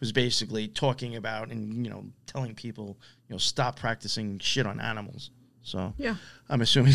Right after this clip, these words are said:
Speaker 1: <laughs> that's what, that's what Aviva
Speaker 2: Now,
Speaker 1: said.
Speaker 2: quit being a dick.
Speaker 1: Huh? Yeah,
Speaker 2: Quit
Speaker 1: right.
Speaker 2: being a dick. <laughs>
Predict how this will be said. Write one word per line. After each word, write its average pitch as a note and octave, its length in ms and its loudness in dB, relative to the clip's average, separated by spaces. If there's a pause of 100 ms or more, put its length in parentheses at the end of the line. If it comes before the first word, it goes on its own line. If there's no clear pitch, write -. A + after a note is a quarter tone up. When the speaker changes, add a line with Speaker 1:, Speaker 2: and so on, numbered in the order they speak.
(120)
Speaker 1:
<laughs> - 80 -10
that's - 200 -4
what, - 320 -12 (180)
that's - 200 -10
what G#2+ 80 -4
Aviva G#2 240 -6
Speaker 2:
Now, A#3+ 80 0
Speaker 1:
said. - 80 -4
Speaker 2:
quit C4 140 2
being C4 180 2
a A#3+ 60 2
dick. A3+ 340 -2 (460)
Speaker 1:
Huh? F3+ 280 6 (220)
Yeah, D#3 280 6
Speaker 2:
Quit C3+ 200 2
Speaker 1:
right. E3+ 60 4
Speaker 2:
being C4+ 160 4
a C4 60 4
dick. A#3 340 -2 (180)
<laughs> - 640 -2